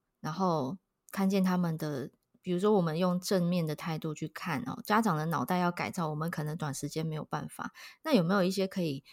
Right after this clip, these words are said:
cue 他们的，呃，一些小练习好了？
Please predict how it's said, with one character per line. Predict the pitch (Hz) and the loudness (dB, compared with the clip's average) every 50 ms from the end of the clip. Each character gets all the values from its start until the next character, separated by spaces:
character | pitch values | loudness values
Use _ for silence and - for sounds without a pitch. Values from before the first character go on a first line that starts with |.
| - - _ _ - | -20 -20 _ _ -6
cue | - - 240 214 180 | 2 4 6 6 6
他 | 170 175 165 151 147 | 4 2 0 0 0
们 | 151 156 - - - - | 0 0 -2 -2 -4 -6
的， | - - - - 220 - _ - - - - _ _ _ _ | -6 -6 -6 -6 -8 -10 _ -20 -20 -20 -20 _ _ _ _
呃， | - - - - - - - 190 190 - _ _ _ _ _ _ | -8 -6 -6 -6 -8 -10 -10 -12 -12 -12 _ _ _ _ _ _
一 | - 180 175 | -6 -4 -2
些 | 170 170 160 156 147 147 147 147 - - _ _ _ _ | 0 0 0 0 0 -2 -4 -6 -8 -12 _ _ _ _
小 | - - - 147 135 | -4 -2 -2 0 2
练 | 135 190 208 180 160 | 4 4 6 6 4
习 | 160 - - - - 170 | 2 0 -2 -4 -4 -6
好 | - - - | -6 -6 -8
了？ | - - - 208 | -8 -8 -8 -8